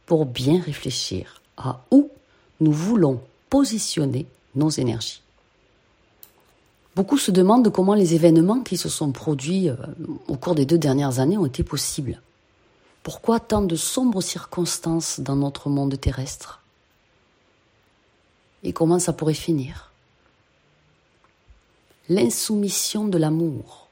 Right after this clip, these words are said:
c'est faire preuve de plus de courage et d'humanité.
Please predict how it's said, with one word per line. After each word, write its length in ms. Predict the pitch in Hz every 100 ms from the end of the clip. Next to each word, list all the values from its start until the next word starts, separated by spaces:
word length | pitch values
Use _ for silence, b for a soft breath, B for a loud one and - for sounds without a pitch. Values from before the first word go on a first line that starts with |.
| _ _ _ _ _ _ _ _ b b b
c'est 200 | - 190
faire 380 | - 226 208 170
preuve 520 | - - 156 123 127
de 80 | 156
plus 400 | - - 294 208
de 80 |
courage 580 | 175 - 269 - 254 -
et 60 | 175
d'humanité. 800 | 139 226 240 185 160 151 -